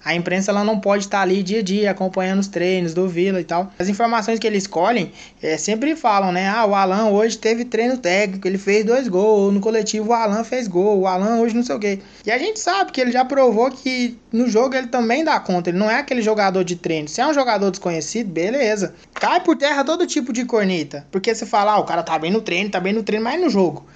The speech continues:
Mas o Alan já provou que no jogo ele também dá conta. Então, é, não sei se é essa questão de, de confiança ou um pouco mais de psicológica por ter voltado de uma lesão tão séria,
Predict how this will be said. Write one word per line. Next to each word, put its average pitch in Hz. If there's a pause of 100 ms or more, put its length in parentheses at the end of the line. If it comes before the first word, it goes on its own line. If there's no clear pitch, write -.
(120)
Mas 262
o 285
Alan 277
já 294
provou 294
que 311
no 320
jogo 302
ele 302
também 302
dá 359
conta. 165
Então, 202 (480)
é, 170
não 220
sei 202
se 190
é 190
essa 185
questão 180
de, 160 (380)
de 156
confiança 170
ou 170
um 180
pouco 180
mais 175
de 165 (500)
psicológica 190
por 202
ter 202
voltado 185
de 170
uma 180
lesão 170
tão 190
séria, 233